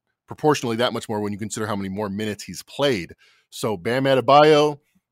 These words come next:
the way that they play defense, the mentality that they have seems to work against Giannis, especially if he's banged up. If they post this again at twenty-eight and a half,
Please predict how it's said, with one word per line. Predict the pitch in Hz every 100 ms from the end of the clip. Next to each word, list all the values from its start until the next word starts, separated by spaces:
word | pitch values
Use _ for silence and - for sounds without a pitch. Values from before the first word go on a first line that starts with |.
| _ -
the | 95
way | 117
that | 131 120
they | 117
play | - 123
defense, | 110 131 139 135
the | -
mentality | 101 101 123 123 117
that | 117
they | 117
have | 120 120 110
seems | - 135 123
to |
work | 107 127 143
against | 120 127 104
Giannis, | 104 127 117 90 - _ _ _
especially | - - 165 190 220
if | 208
he's | 208
banged | 160 185 180 185
up. | 160 107 _ _ _ _ 90
If |
they | 127
post | 135 160 160 -
this | 160
again | 135 147 151
at |
twenty-eight | - 156 151 156
and | 131
a | 139
half, | 160 131 104 -